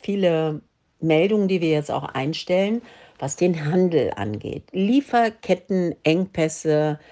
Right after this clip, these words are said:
ohne Ende, die Einstellung russischer Produkte,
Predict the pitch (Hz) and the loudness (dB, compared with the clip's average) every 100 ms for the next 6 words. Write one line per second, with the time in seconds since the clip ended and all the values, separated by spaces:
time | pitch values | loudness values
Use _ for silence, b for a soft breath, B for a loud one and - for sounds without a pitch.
0 | b b _ 233 254 214 - 156 165 156 | b b _ 6 6 4 4 2 2 2
1 | 151 151 147 - 165 165 160 147 - _ | 2 0 -2 -2 0 0 0 -2 -8 _
2 | _ - 165 196 220 - 190 185 185 175 | _ -6 0 2 2 0 2 2 2 0
3 | 151 185 226 - 190 175 156 - 170 151 | 2 4 4 2 -2 -2 -4 -4 -6 0
4 | 190 - - 160 165 | -2 -2 0 2 2